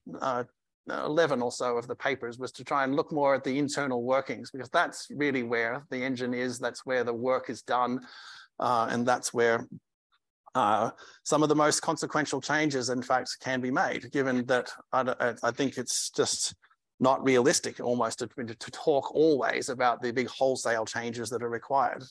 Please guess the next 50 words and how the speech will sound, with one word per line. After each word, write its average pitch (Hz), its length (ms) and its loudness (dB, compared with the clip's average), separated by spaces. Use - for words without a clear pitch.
Uh, 120 220 -4
I 127 120 -2
don't 135 220 -2
think 131 200 -4
that's - 440 -4
what 135 200 0
we 139 100 2
need. 147 320 -2
I, 123 220 -4
with 123 220 -4
the, 120 100 0
the, 113 260 -6
we 120 180 0
are 113 120 0
all 143 340 4
in 123 300 -2
agreement, 127 420 0
I 117 100 -2
think, 127 360 -8
that 113 180 0
especially 127 540 -4
as 123 180 -4
a 117 100 -6
result 123 380 -6
of 110 100 -18
covid, 131 400 0
that 131 160 4
we're 139 80 4
in 135 60 4
a 135 60 6
world 139 340 6
where 131 420 4
global 131 320 2
problems 135 500 -2
require 127 540 0
global 123 300 -2
solutions. 151 440 -4
That's 123 200 -6
not 131 120 -8
just - 200 -14
a - 40 -8
cliche. 147 460 0
I 117 40 0
think 117 180 -6
that's 117 260 -6
actually 113 400 -8
fact. - 420 0
<laughs> - 720 -6
Uh, 123 400 4
and 123 220 0